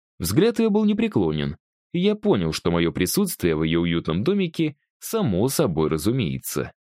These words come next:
"Слушаю и повинуюсь, моя королева". После обеда Михалыч занимался с пацанами. Помимо его подмастерья, присутствовало еще трое деревенских мальчишек.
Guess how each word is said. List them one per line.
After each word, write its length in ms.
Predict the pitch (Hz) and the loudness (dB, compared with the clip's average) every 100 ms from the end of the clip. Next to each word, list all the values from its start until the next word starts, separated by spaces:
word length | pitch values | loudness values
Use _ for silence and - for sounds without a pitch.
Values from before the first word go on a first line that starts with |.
| _ - | _ -14
"Слушаю 640 | - 80 101 135 147 127 | -6 2 2 2 2 2
и 20 | |
повинуюсь, 760 | 120 143 156 190 180 85 - - - | 2 2 2 2 2 0 -4 -10 -2
моя 220 | 90 85 | 0 0
королева". 680 | - 104 127 98 73 67 82 _ _ _ _ _ _ _ _ _ - | 0 0 2 0 -2 -4 -8 _ _ _ _ _ _ _ _ _ -2
После 360 | 214 226 226 | 0 2 4
обеда 320 | 202 180 185 190 | 4 4 4 2
Михалыч 500 | 151 92 113 143 120 | 2 2 2 2 2
занимался 560 | 127 113 87 82 - | 2 2 2 0 -2
с 80 | - | -4
пацанами. 800 | 87 - 131 139 78 71 65 - _ _ _ _ _ _ | -2 0 0 0 -2 -2 -6 -10 _ _ _ _ _ _
Помимо 340 | 92 98 98 98 | 2 4 4 4
его 160 | 98 | 2
подмастерья, 840 | 90 95 104 - 202 208 80 73 - _ - | 2 0 0 0 0 2 0 -4 -8 _ -8
присутствовало 640 | 160 165 233 - 202 185 | -4 0 0 2 2 2
еще 240 | 185 - 175 | 2 2 0
трое 380 | 95 95 131 | 2 2 2
деревенских 640 | 135 117 90 85 - 87 - | 2 2 2 0 0 -2 0
мальчишек. 720 | 113 151 82 76 - - | -2 0 -2 -4 -8 -12